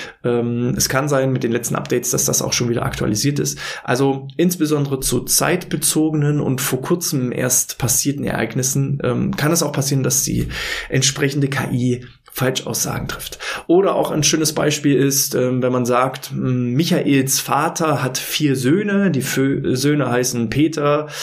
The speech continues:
Manfred und Georg, wie heißt der vierte Sohn? Dann, äh, kann halt Chat G P T keine Schlussfolgerung daraus ziehen. Ja, oder wenn man so Dinge fragt wie, „Welcher Stift ist denn schwerer, der rote Stift oder der grüne Stift?“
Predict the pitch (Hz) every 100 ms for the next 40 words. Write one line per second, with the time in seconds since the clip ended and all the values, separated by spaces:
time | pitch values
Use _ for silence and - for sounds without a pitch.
0 | - - 135 156 - 143 139 135 135 120
1 | 113 113 117 147 185 208 214 - 127 151
2 | 139 139 143 120 - 190 - 113 110 123
3 | 180 175 - - - 135 139 143 143 -
4 | - 143 151 147 147 147 - - - 165
5 | - 139 127 - 151 131 127 123 156 156
6 | - - - - 62 - - - 65 -
7 | _ 67 69 - 123 117 123 123 - 127
8 | 135 147 143 127 123 - 127 127 - -
9 | 117 113 117 - 131 135 117 107 - 127
10 | 147 120 104 117 107 127 143 147 156 160
11 | - 131 - 127 - 156 147 - -